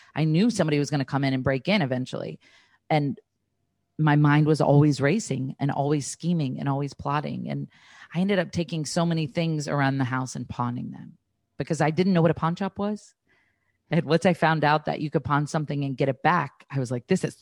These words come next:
magical. Like, this is great." Uh, but you, I never got anything back. And I ran out of things to pawn. And that's when I got really desperate.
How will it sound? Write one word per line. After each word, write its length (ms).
magical. 920
Like, 180
this 160
is 140
great." 560
Uh, 260
but 140
you, 240
I 120
never 220
got 220
anything 400
back. 380
And 300
I 120
ran 260
out 120
of 100
things 300
to 80
pawn. 440
And 160
that's 260
when 200
I 100
got 220
really 220
desperate. 540